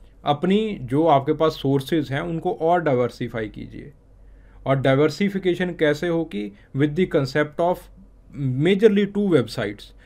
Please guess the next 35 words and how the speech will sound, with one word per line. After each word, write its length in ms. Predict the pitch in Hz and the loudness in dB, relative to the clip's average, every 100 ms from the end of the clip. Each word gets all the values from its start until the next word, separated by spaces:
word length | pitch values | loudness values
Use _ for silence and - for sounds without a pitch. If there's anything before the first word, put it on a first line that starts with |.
| - | -20
शोध 300 | - 170 180 | 0 2 2
गंगा 420 | 156 139 131 151 175 | 2 0 2 2 2
और 260 | 143 147 | 2 4
आपके 260 | 139 120 139 | 4 4 0
पास 260 | 135 131 | 0 -2
जो 160 | 120 113 | -2 -6
है 140 | 120 | -4
वो 180 | 139 147 - | -4 -4 -6
ईपीजी 420 | 147 135 120 113 | -8 -4 -4 -6
पाठशाला। 600 | 107 98 - - - - - - - - - - - - | -8 -10 -12 -16 -16 -20 -20 -20 -20 -20 -20 -20 -20 -6
ईपीजी 360 | 139 143 175 175 | -4 0 0 0
पाठशाला 580 | - 143 147 - 156 170 | 4 6 6 2 2 2
पे 160 | 202 | 0
जो 180 | 202 156 | -2 -4
दूसरा 420 | 147 139 135 160 156 135 131 | -2 -2 2 4 4 0 -4
आपके 260 | 127 123 139 | -4 -2 -2
पास 160 | 143 143 | -2 -2
सोर्सेज 480 | - 156 147 170 | 0 0 0 -2
वाला 260 | 147 131 123 | 0 0 0
जो 160 | 123 120 | -2 -2
है 120 | 127 | -2
वो 160 | 131 | -2
एक 120 | 127 127 | -4 -6
जो 140 | 120 | -6
पर्चा 380 | 120 117 - 117 | -6 -6 -4 -4
आएगा, 400 | 104 110 120 - - - | -4 -6 -12 -14 -16 -8
उससे 300 | 147 - 170 | -6 0 2
जो 120 | 143 | 2
है 120 | 127 | 0
वो 120 | 131 131 | 0 0
आपकी 260 | 117 131 | -2 -4
डाइवर्सिफिकेशन 840 | 113 110 107 - 120 120 120 - | -6 -6 -8 -12 -14 -14 -18 -18
होगी, 280 | 139 - 131 - - - - - - - - - _ - - | -18 -18 -20 -20 -20 -20 -20 -20 -20 -20 -20 -20 _ -20 -14
ठीक 200 | - 147 | -10 -6
है। 140 | 208 | -6